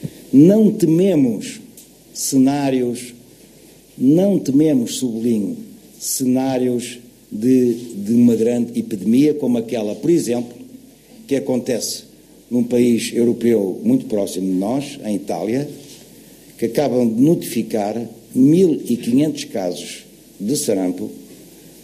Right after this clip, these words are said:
dez por cento dos quais em enfermeiros e médicos, transmitidos nos cuidados hospitalares, mas em noventa por cento as pessoas que, que,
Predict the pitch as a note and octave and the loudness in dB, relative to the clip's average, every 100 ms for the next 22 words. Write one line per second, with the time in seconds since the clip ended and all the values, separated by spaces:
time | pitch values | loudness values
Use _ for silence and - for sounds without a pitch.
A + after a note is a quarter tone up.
0 | - - - - - A2 F3+ F#3 - - | -20 -20 -20 -20 -14 0 2 2 -2 -10
1 | - D#3+ C#3+ A#2 B2 A2+ - A2 G2 F2+ | -2 0 0 -2 -2 -2 -2 -2 -2 -4
2 | - - - - - B2+ B2+ B2 A2+ G#2 | -8 -12 -16 -18 0 2 4 2 2 2
3 | F#2 F2+ A2+ F#2 E2 B2 - - - A2 | 0 0 0 0 -2 -4 -6 -12 -4 -2
4 | F#2 G#2+ G#2+ A#2 G2+ - - - A#2 B2+ | 0 0 2 0 0 -4 -12 -4 0 2
5 | - A2 G2+ F2 - - G2+ - G#2+ - | 2 0 0 -4 -6 -8 -8 -6 -6 -4
6 | E2 D#2 G2+ G#2+ - - - - - - | -2 -2 -4 -8 -14 -20 -20 -20 -20 -20
7 | - - - - - - D3 E3+ F3 D3+ | -20 -20 -20 -20 -6 0 2 4 4 2
8 | E3+ - E3+ - - C#3+ F#2+ - - - | 0 0 -2 -4 -8 -6 -6 -10 -16 -20
9 | - - - - - - A2+ - - C#3+ | -20 -20 -20 -20 -18 -10 -10 -8 0 2
10 | G#2+ - - - - C3 A2+ F#2+ | 2 -2 -6 -8 -6 0 0 0